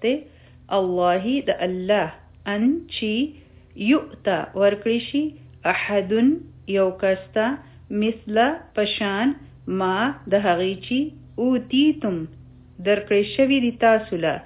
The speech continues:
او، یا، یحاجوکم، هغوی جګړه وکړي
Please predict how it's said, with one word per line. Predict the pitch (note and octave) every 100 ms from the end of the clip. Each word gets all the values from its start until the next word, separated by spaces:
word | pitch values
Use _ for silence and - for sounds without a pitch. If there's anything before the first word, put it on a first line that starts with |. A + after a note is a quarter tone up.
| - - - -
او، | F#3 F#3 A#3 C#4+ - -
یا، | G3 F#3+ F#3 C4 - - -
یحاجوکم، | - G3+ G3 - - A#3 A#3 A#3 A#3+ A#3+ A#3+ B3 G#3 D#3+ - B3+ C#4 - E3+ C#3+ - - - - -
هغوی | G3 G#3+ C4 D4+ - E3
جګړه | F3 G3+ G3+ C#4 C#4
وکړي | B3 - G#3